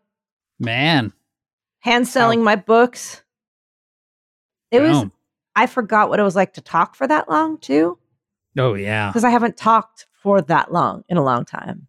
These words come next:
Speaker 1: Yeah.
Speaker 2: So I must have talked for about five hours.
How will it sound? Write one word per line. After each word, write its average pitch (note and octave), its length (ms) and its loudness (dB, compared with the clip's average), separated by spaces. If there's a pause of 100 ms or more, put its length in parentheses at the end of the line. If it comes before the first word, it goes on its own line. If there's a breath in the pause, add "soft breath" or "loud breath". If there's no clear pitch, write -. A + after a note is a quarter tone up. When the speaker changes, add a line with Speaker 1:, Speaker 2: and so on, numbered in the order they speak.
Speaker 1:
Yeah. B2+ 240 -2 (520)
Speaker 2:
So - 260 0
I F#3+ 180 4
must A3 340 2
have G#3+ 140 -4
talked F3+ 340 0
for - 80 -6
about D#3+ 220 -2
five D3+ 300 0
hours. G2+ 540 -6